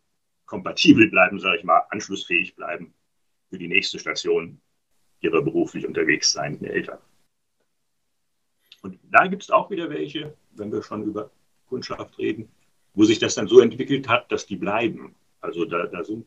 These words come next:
Familien aus Korea oder aus Indien sind gekommen für zwei, drei Jahre, haben sich dann entschlossen, oder es hat sich beruflich so ergeben, dass sie hier bleiben.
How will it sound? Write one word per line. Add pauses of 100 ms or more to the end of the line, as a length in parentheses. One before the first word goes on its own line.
(120)
Familien
aus
Korea
oder
aus
Indien
sind
gekommen (100)
für
zwei,
drei
Jahre, (1200)
haben
sich
dann (1400)
entschlossen,
oder
es
hat
sich
beruflich
so
ergeben,
dass
sie
hier
bleiben.